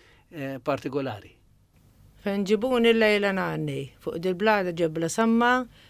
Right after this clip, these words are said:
Speaker 2: ma naħsibx li inti rieda, fit-tieqa qiegħda tissamma.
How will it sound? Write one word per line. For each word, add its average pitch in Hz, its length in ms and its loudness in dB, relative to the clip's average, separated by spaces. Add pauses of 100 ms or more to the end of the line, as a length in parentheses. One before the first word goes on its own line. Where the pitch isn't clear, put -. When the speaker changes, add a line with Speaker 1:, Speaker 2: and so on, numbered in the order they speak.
(140)
Speaker 2:
ma 226 100 2
naħsibx 247 480 0
li 196 160 2
inti 175 220 0
rieda, 170 580 2 (500)
fit-tieqa 220 540 2
qiegħda 214 260 2
tissamma. 190 640 -2